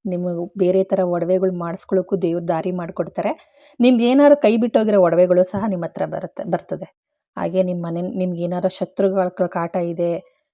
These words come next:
ನಮ್ಗೆ ಯಾರೋ ನಮ್ಮನ್ನ ದ್ವೇಷಿಸ್ತಾ ಇದ್ದಾರೆ, ಅಸೂಯೆ ಪಡ್ತಾ ಇದ್ದಾರೆ, ನಮ್ಮ ಮಾಟ ಮಂತ್ರ ಮಾಡ್ತಾ ಇದ್ದಾರೆ, ದೃಷ್ಟಿದೋಷ ಆಗ್ತಾ ಇದೆ ಅಂತಂದ್ರೆ ಏನಿಲ್ಲ, ಸಿಂಪಲ್ಲು. ಅಮಾವಾಸ್ಯೆ ದಿನ ನೀಟಾಗಿ ದೃಷ್ಟಿ ತೆಗೆದು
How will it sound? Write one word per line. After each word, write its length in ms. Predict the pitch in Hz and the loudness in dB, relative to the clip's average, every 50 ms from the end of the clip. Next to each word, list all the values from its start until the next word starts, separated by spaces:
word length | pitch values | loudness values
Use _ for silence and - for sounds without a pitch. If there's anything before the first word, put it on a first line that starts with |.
| _ - | _ -4
ನಮ್ಗೆ 240 | 185 185 175 170 | -2 -2 0 0
ಯಾರೋ 240 | 175 170 180 196 202 | 0 0 0 0 0
ನಮ್ಮನ್ನ 260 | 202 202 190 190 180 | 0 0 -2 -4 -4
ದ್ವೇಷಿಸ್ತಾ 560 | 160 165 170 175 185 - 240 - - - 208 180 | -4 -2 -2 -2 -2 -4 -6 -6 -6 -6 -6 -6
ಇದ್ದಾರೆ, 340 | 165 160 170 165 170 165 | -4 -4 -4 -4 -2 -2
ಅಸೂಯೆ 420 | - - 185 175 - - 214 220 226 | -2 -2 -4 -6 -4 -2 -2 -2 -2
ಪಡ್ತಾ 340 | 220 196 185 196 - 180 165 | -2 -4 -4 -4 -4 -6 -4
ಇದ್ದಾರೆ, 260 | 160 165 160 165 165 | -4 -4 -4 -6 -6
ನಮ್ಮ 220 | 170 175 180 185 | -6 -6 -4 -4
ಮಾಟ 260 | 180 180 175 180 - 233 | -4 -4 -4 -4 -2 -2
ಮಂತ್ರ 300 | 240 240 214 202 - 190 | -2 -2 -2 -2 -2 -2
ಮಾಡ್ತಾ 360 | 185 180 175 165 - - 185 | -4 -4 -6 -10 -10 -10 -10
ಇದ್ದಾರೆ, 280 | 165 160 170 160 175 170 - - _ _ _ _ _ _ - 185 | -8 -8 -6 -6 -6 -6 -8 -8 _ _ _ _ _ _ -2 0
ದೃಷ್ಟಿದೋಷ 540 | 226 240 233 - 311 262 262 277 269 - 269 240 | 0 0 0 0 2 6 6 6 6 4 -2 -4
ಆಗ್ತಾ 260 | 233 240 _ - 214 | -4 -6 _ -4 -2
ಇದೆ 180 | 208 208 202 214 | -2 -2 -2 -2
ಅಂತಂದ್ರೆ 360 | 214 214 220 208 202 - - | -4 -4 -4 -6 -8 -8 -8
ಏನಿಲ್ಲ, 640 | - - - - 269 277 339 349 349 370 359 302 277 254 | -8 -6 -4 -2 -2 0 0 0 0 -2 0 0 -2 -2
ಸಿಂಪಲ್ಲು. 580 | 240 - 233 233 262 269 - 233 214 180 190 | -2 -2 -2 -2 -2 -2 -2 -2 -2 -4 -4
ಅಮಾವಾಸ್ಯೆ 600 | - - 190 185 190 196 196 202 202 202 208 185 | -4 -4 -4 -2 0 0 0 -2 -2 -4 -4 -4
ದಿನ 140 | 185 196 202 196 | -4 -4 -4 -4
ನೀಟಾಗಿ 800 | 175 175 175 185 196 208 214 226 240 240 233 220 - 226 220 185 | -4 -4 -4 -4 -2 -2 0 0 0 0 0 0 0 -2 -2 -2
ದೃಷ್ಟಿ 320 | 180 190 185 - - 208 196 | -2 -2 -4 -4 -4 -6 -2
ತೆಗೆದು 380 | - 190 185 226 240 269 208 | 0 0 0 2 2 2 2